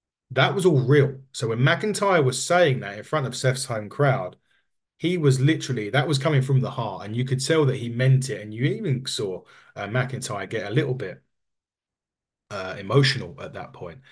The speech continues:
And, you know, that Seth Rollins to say that he'd respect him, but he doesn't entirely know how to feel about him. Um, but he says, you, he says that you say you're the, you're not the same person. What does that mean? You're willing to cheat, you're willing to lie, you're willing to hurt people, you're willing to take shortcuts.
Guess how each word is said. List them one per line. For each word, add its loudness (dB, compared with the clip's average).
And, 2
you 6
know, 6
that 0
Seth 0
Rollins 4
to -2
say 2
that 2
he'd 0
respect -6
him, 6
but -2
he -8
doesn't -4
entirely 4
know 4
how -2
to -10
feel 2
about -4
him. -12
Um, -8
but -6
he -10
says, -4
you, -6
he -2
says 2
that -10
you -10
say 0
you're 0
the, -8
you're -8
not 0
the -6
same -2
person. -6
What -8
does -10
that -8
mean? -8
You're -8
willing 4
to -8
cheat, 0
you're -8
willing -4
to -10
lie, -4
you're -4
willing -2
to -8
hurt 2
people, -2
you're -8
willing -6
to -16
take -8
shortcuts. -4